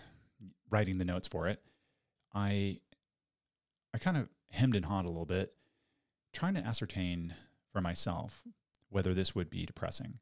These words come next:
'Cause that's re-, I mean, that's really not my goal. My goal is to empower people. My goal is to help them achieve the most fulfilled and, dare I say, happy lives that they're capable of achieving.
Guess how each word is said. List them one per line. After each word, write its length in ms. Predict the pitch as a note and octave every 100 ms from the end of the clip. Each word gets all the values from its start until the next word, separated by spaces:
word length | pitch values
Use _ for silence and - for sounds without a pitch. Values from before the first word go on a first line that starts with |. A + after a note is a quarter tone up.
| _ _ _ _ -
'Cause 100 | A#2+
that's 200 | E3 A2+
re-, 120 | A2+
I 60 | A2
mean, 120 | F#2+
that's 180 | G2 G2
really 160 | D3+ F2+
not 120 | F2+
my 80 | E2
goal. 340 | F2 D#2+ - _ _ _ _ _ _
My 80 | A#2
goal 220 | A2 F3
is 100 | G#2 -
to 140 | G2
empower 380 | F2 - E2 -
people. 400 | F2+ - - A#2+ _
My 100 | -
goal 280 | F2+ G#2 G#2
is 120 | F#2
to 320 | - F2+ E2+ E2+ _ _ _
help 220 | - B2+ -
them 340 | A#2 G2 G2 -
achieve 380 | G2+ - G#2 F2+
the 100 | E2+
most 300 | F2 - - _ _
fulfilled 600 | - - - C3 A#2 G#2 -
and, 400 | G2 F2 E2+ B1 - _ _ _ _ _ _
dare 160 | - G2
I 60 | F#2+
say, 160 | -
happy 500 | E2 - A#2+ E2 F#2 - _ _ -
lives 380 | G2 F#2+ E2 -
that 120 | F2+
they're 180 | F#2+ F2+
capable 640 | - A#2+ G#2 F2 E2 E2
of 80 | E2+
achieving. 480 | - D3 F2+ D2